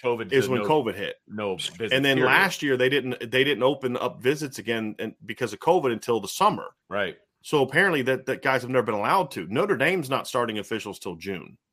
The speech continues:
Speaker 2: so they're not having anybody coming in April. But, like, Tobias and, and, I mean, Dante and Cardinal Tate are going to, to L S U next weekend in their official visits.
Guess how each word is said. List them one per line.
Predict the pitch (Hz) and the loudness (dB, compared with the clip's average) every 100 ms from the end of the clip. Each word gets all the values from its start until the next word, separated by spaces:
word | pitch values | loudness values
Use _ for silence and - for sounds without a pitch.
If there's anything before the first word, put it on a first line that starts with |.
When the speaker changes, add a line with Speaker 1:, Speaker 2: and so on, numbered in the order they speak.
| _ _ | _ _
Speaker 2:
so | 110 | -2
they're | 107 170 | 2 4
not | 180 123 | 2 2
having | 104 98 | -2 -4
anybody | 95 90 87 80 | -6 -6 -8 -8
coming | 95 85 | -10 -10
in | 73 | -10
April. | 73 - 52 | -12 -12 -14
But, | 67 - _ _ _ _ - | -12 -16 _ _ _ _ -2
like, | 110 - | -2 -4
Tobias | - 101 110 151 127 - | -6 2 4 4 2 -4
and, | 104 - | -10 -6
and, | 95 98 92 87 _ - - | -6 -6 -8 -12 _ -10 -2
I | 107 | -2
mean, | 107 95 | -2 -2
Dante | 107 120 131 117 107 | 0 0 0 -2 -2
and | 95 | -2
Cardinal | 110 113 110 95 | -2 0 -2 -2
Tate | 110 147 | -2 -2
are | 104 | -4
going | 98 104 98 | -2 -2 0
to, | 95 - _ _ _ _ _ | -2 -4 _ _ _ _ _
to | 131 | -2
L | 113 120 | 2 2
S | 107 123 | 0 -2
U | 147 | -4
next | 104 - | -4 -6
weekend | 104 98 104 | -6 -4 -4
in | 110 | -2
their | 107 | -2
official | 101 123 127 | -2 -4 -4
visits. | 104 135 226 82 - - | 0 0 0 -6 -10 -12